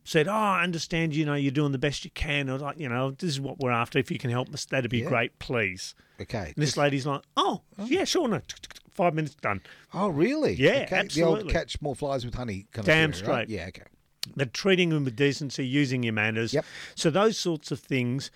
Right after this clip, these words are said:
Speaker 1: you're right, should be drummed into us as
Speaker 2: Mm, I think
Speaker 1: children.
Speaker 2: so, yeah.
Speaker 1: So the problems,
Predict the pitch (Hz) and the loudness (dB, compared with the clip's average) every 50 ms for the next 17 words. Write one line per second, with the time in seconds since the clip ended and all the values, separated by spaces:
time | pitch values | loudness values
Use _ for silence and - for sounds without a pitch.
0 | - - - - 139 139 127 117 160 151 113 104 - - - - - - - 180 | -20 -10 -2 2 4 4 4 4 4 4 4 2 -2 -6 -8 -6 -4 0 2 2
1 | 170 127 123 147 139 123 107 123 131 131 139 139 139 135 131 131 117 131 135 123 | 2 2 0 -2 -2 -2 -2 0 2 4 4 4 4 2 2 0 0 0 0 0
2 | - 127 113 - 131 127 123 120 117 120 - - 151 131 120 113 104 104 90 85 | 0 0 0 0 0 -2 -2 -2 -4 -4 -2 0 2 2 2 2 0 -4 -6 -6
3 | 92 90 98 110 113 117 117 104 95 92 85 - - - - - - - - - | -6 -8 -8 -6 -4 -4 -4 -4 -4 -6 -10 -14 -18 -18 -18 -18 -18 -18 -14 -4
4 | - 165 143 139 139 117 127 120 - - 202 208 175 170 160 147 135 123 - - | 2 4 4 4 4 2 -2 -6 -2 -2 -2 0 0 -2 -2 -2 -2 -4 -8 -12
5 | - | -18